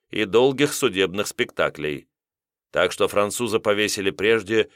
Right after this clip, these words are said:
чем он сообразил купить право на жизнь рассказами о связях с английской разведкой. "Это исключено, сэр Персиваль". Керри извлёк из кармана поношенного сюртука в четверо сложенный бумажный лист.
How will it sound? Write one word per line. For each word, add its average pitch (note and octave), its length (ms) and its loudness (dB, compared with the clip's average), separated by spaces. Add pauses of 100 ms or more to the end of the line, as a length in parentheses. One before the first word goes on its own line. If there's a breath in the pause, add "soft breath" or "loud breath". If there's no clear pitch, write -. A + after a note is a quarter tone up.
(120 soft breath)
чем A#2 260 0
он A2+ 100 2
сообразил G#2+ 560 2
купить F#2+ 360 -10
право F2+ 280 2
на E2+ 160 0
жизнь A2+ 360 -4 (240 soft breath)
рассказами A2+ 760 2
о G#2 80 6
связях F#2 460 0
с - 80 -4
английской E2+ 480 -2
разведкой. D#2+ 680 -2 (1120)
"Это E2+ 400 2
исключено, A2+ 640 0
сэр E2+ 260 0
Персиваль". D2 640 -2 (640)
Керри B2+ 420 4
извлёк G#2 440 0
из G2+ 100 -4
кармана F#2 440 0
поношенного F2+ 640 -2
сюртука G2 640 -2 (360)
в - 100 -20
четверо C3+ 440 2
сложенный G#2+ 540 0
бумажный F2+ 520 0
лист. - 380 -6